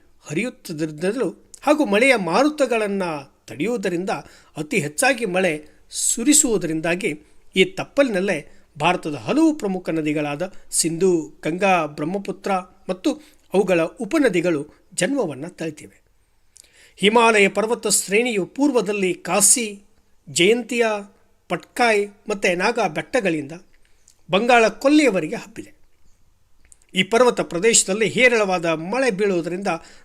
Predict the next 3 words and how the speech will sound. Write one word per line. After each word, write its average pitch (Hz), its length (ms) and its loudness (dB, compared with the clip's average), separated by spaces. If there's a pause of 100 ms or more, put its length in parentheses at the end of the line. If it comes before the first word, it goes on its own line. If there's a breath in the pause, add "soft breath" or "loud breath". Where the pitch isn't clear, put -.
(140)
ದಟ್ಟವಾದ 190 600 0 (440 soft breath)
ಅರಣ್ಯ 214 280 -2
ಸಂಪತ್ತಿದೆ. - 720 -10